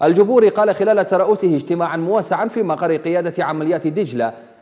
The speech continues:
إن الدولة هي المسؤولة عن حفظ الأمن، وإن الجميع يجب أن يخضع لإرادتها، وإذا كانت الأجهزة الأمنية عاجزة عن حفظ الأمن، فلماذا يتم دفع رواتب لأكثر من ثلاثين ألف منتسب؟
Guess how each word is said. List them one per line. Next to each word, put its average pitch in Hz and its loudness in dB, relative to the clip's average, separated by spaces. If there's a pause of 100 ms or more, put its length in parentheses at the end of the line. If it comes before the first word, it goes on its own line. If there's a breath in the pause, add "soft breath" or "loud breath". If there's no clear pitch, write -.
(160)
إن 110 -6
الدولة 165 0
هي 160 0
المسؤولة 160 0
عن 156 -2
حفظ 156 -4
الأمن، 180 -2 (100)
وإن 165 -4
الجميع 175 -4
يجب 170 -4
أن 160 -2
يخضع 156 -4
لإرادتها، 156 -2 (260 loud breath)
وإذا 113 -6
كانت 151 -4
الأجهزة 165 -2
الأمنية 156 0
عاجزة 156 -2
عن 139 -8
حفظ 156 -4
الأمن، 147 0 (280 loud breath)
فلماذا 226 0
يتم 135 0
دفع 120 -2
رواتب 214 2
لأكثر 180 -2
من 165 -6
ثلاثين 139 -4
ألف 123 -8
منتسب؟ 104 -10